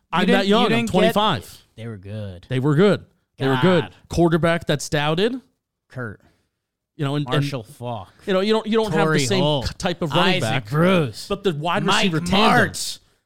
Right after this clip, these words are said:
Speaker 2: Ah!
Speaker 1: But the wide receiver tandem, like, even last
Speaker 2: Torrey.
Speaker 1: year, Jalen Waddle and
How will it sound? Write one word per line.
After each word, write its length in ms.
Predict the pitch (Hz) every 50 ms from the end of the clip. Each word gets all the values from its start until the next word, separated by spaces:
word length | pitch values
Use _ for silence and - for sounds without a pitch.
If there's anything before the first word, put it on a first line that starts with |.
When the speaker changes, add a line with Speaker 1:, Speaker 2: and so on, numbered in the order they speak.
| _ -
Speaker 2:
Ah! 1300 | 165 226 277 320 320 330 339 339 339 339 330 330 320 302 294 277 269 254 240 226 214 - - 151 143 - _ -
Speaker 1:
But 160 | 185 180 -
the 80 | 196 180
wide 300 | 165 165 165 170 196 208
receiver 360 | 214 196 - - 208 180 170 160
tandem, 680 | - - 196 226 262 277 226 190 147 147 160 165 - _ _ _ -
like, 120 | 175 170
even 260 | 190 262 277 285 285
last 360 | 233 208 190 233 302 339 - -
Speaker 2:
Torrey. 80 | -
Speaker 1:
year, 220 | 170 131 101 92 - _ _ _ _ _ _ _ _ _ _ _ _ _ -
Jalen 420 | 117 151 170 196 226 233 240 220
Waddle 460 | 190 196 208 220 254 262 233 208 196 -
and 340 | - 175 175 170 170 165 160